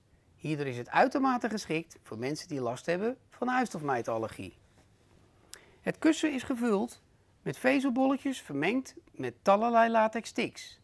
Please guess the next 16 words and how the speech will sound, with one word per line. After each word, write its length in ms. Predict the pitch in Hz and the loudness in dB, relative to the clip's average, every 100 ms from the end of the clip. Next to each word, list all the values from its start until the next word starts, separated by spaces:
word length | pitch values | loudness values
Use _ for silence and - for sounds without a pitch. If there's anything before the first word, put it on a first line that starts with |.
| _ _ _ _ | _ _ _ _
Talalei 680 | 196 226 247 240 240 262 277 | 2 4 4 4 4 2 -4
is 160 | 139 | -8
het 180 | 131 120 | -8 -2
best 240 | 131 262 - | 0 0 0
ventilerende 800 | 269 254 240 233 220 226 220 - | -2 -2 -2 -2 -2 -2 -4 -6
en 220 | 117 107 | -10 -2
best 260 | 160 220 | -2 -2
ondersteunende 680 | - 226 226 - 208 214 208 | -4 -4 -4 -4 -4 -2 -2
latex 640 | 202 165 170 185 180 - - _ _ | -2 -2 -2 -6 -8 -12 -20 _ _
wat 240 | 156 175 | -2 -2
er 60 | 196 | -2
te 100 | 220 | -2
koop 320 | 170 104 - | 0 0 -4
is. 280 | - - - _ _ _ _ _ _ _ - - - - - | -16 -18 -20 _ _ _ _ _ _ _ -20 -20 -20 -20 -8
Het 180 | 175 | -8
kussen 420 | - 277 - 320 | 0 0 2 0